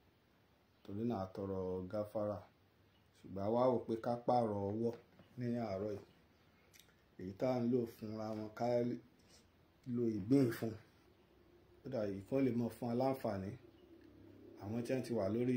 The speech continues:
channel pẹ̀lú wa, a lè máa share program fún wọn. Ẹ̀yin náà lè darapọ̀ mọ́ channel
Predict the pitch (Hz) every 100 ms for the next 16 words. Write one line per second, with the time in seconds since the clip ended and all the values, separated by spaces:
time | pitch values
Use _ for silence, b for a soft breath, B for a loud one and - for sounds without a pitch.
0 | 120 - 135 139 135 - 110 107 113 107
1 | 107 - 123 131 120 120 117 - 127 117
2 | 110 104 - 127 120 123 113 98 101 95
3 | 90 - - - - - - - - -
4 | - _ 101 127 151 131 127 117 117 117
5 | 104 107 123 135 - 139 139 135